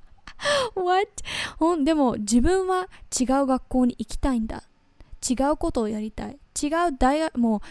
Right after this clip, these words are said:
大学も行きたくないって思う方もいらっしゃると思うの。周りの方がこういうことをやってほしいって言われててもさ、自分がやりたいことをやれるのがベストじゃない？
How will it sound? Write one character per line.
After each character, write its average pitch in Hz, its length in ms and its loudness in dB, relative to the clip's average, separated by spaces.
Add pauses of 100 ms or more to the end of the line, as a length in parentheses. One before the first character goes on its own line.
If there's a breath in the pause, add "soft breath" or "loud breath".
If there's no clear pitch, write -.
(100)
大 285 200 4
学 359 220 -2
も 330 180 -4
行 220 120 -4
き - 80 -8
た 349 100 -4
く 277 140 -6
な 220 160 -6
い 240 60 -14
っ - 20 -16 (160)
て 320 220 -4 (320 loud breath)
思 294 220 2
う 311 60 -2
方 226 240 -4
も 214 140 -4
い - 20 -4
ら 233 120 2
っ - 20 -
し - 120 -2
ゃ 277 60 2
る 233 80 0
と 214 100 -8
思 208 260 -6
う - 20 -8
の。 214 160 -12 (680 soft breath)
周 233 220 4
り 269 100 6
の 294 100 4
方 311 280 2
が 277 180 6
こ - 220 4
う 311 80 6
い 339 60 4
う 339 40 2
こ 392 140 6
と 349 100 4
を 254 80 6
や 226 140 2
っ - 20 0
て - 140 2
ほ 262 120 8
し - 180 2
い 339 80 2
っ - 20 -6
て - 180 -6
言 247 100 4
わ 277 120 4
れ 381 100 2
て 427 100 2
て 254 140 2
も 214 140 0
さ、 - 300 -6 (600 soft breath)
自 247 100 8
分 403 200 10
が 427 100 2
や 381 140 2
り 370 100 -2
た 415 160 0
い 403 60 0
こ 370 160 -4
と - 180 -6 (460 soft breath)
を 349 200 0
や 240 200 2
れ 277 140 2
る 311 120 -2
の 233 80 0
が - 220 -8 (360)
ベ 226 180 4
ス 220 100 2
ト - 140 -10
じ - 120 -10
ゃ - 40 -12
な 226 180 -4
い？ 349 80 -6